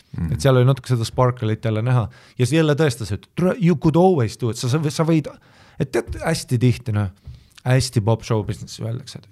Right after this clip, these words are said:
Speaker 2: ei, noh, et see on kõik nagu, et noh, ongi, et kui sa seda make it nii raske on tagasi tulla, noh, Eddie Murphy on see notorious,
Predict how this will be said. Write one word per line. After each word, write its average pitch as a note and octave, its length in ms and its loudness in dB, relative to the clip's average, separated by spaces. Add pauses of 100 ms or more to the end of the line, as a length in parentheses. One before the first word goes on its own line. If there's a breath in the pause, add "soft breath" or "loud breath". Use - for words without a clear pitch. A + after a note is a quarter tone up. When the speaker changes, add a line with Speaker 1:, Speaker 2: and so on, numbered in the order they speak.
Speaker 2:
ei, A2+ 360 4
noh, G2+ 220 -4
et - 200 -14 (600 soft breath)
see - 140 -2
on A2 80 2
kõik A2+ 320 0
nagu, G#2 180 -2
et - 160 -6
noh, A2 140 0
ongi, G2+ 220 -4
et - 100 -12
kui G2 120 -6
sa G2 120 -6
seda G2 200 0
make A2+ 280 2
it G#2 80 -2
nii A2 220 4
raske G#2 360 -4
on F#2+ 120 -8
tagasi G#2+ 400 -4
tulla, G#2 180 -4
noh, A2+ 100 2
Eddie A#2 220 2
Murphy G#2 340 -4
on A#2 140 -4
see G#2+ 120 -4
notorious, G2+ 680 0